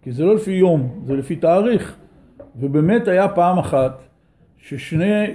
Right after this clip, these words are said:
חכמים גדולים מאוד שהיו לעם ישראל, רבן גמליאל ורבי יהושע, נחלקו ביניהם מתי צריך לחגוג, לעשות את יום כיפור.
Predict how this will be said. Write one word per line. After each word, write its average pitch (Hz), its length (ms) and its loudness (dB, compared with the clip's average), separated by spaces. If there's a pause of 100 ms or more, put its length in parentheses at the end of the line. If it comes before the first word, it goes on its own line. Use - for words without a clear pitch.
(200)
חכמים - 540 -2
גדולים 147 440 2
מאוד 180 260 0
שהיו 170 260 2
לעם 160 160 2
ישראל, 143 420 0
רבן 151 340 0
גמליאל 156 400 0
ורבי 139 280 -2
יהושע, 139 480 -2 (680)
נחלקו 170 680 0
ביניהם 233 640 2 (100)
מתי 151 280 0 (160)
צריך 208 380 -2
לחגוג, 190 580 0
לעשות 165 420 0
את 131 120 -4
יום 185 140 0
כיפור. 196 520 -2